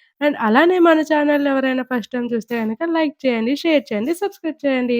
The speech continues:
So, వీడియోలోకి అయితే వెళ్ళిపోదాం. ఈ బ్లాగ్ ఏంటంటే, ఈరోజు మేము మా అమ్మ వాళ్ళ ఇంటికి అయితే వెళ్తున్నాము. So,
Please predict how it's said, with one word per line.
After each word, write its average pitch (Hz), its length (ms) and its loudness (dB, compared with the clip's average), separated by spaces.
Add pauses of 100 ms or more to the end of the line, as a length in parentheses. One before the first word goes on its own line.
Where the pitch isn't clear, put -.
So, 220 140 -10 (180)
వీడియోలోకి 226 460 2
అయితే 208 180 2
వెళ్ళిపోదాం. 214 480 0 (440)
ఈ 311 100 4
బ్లాగ్ 240 380 2
ఏంటంటే, 226 440 0 (100)
ఈరోజు 233 400 0
మేము 240 280 0
మా 294 200 2
అమ్మ 202 300 -4
వాళ్ళ 254 280 0
ఇంటికి 220 320 -4
అయితే 226 200 -2
వెళ్తున్నాము. 220 680 -2 (340)
So, 285 100 0